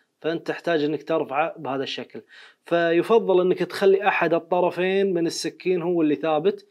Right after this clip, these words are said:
إذا كانت مثل هذه السكين، وتحاول إنك تدور السنتر بهذا الشكل وتشد عليها بشكل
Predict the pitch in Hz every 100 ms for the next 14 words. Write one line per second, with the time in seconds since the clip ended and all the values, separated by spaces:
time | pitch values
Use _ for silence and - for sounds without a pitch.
0 | _ _ _ 151 156 165 160 143 156 151
1 | 143 139 135 135 - 160 202 - _ _
2 | _ _ _ 156 - 185 175 160 156 151
3 | 143 156 147 143 143 170 170 160 170 175
4 | 170 _ _ _ _ _ _ _ _ _
5 | - 131 151 143 - 156 147 190 208 -
6 | - 151 180 - 175 175 - - _ _
7 | _ _ _ - _ - - _ _ -
8 | _ _ - - - 131 135 135 131 -
9 | 147 - 151 156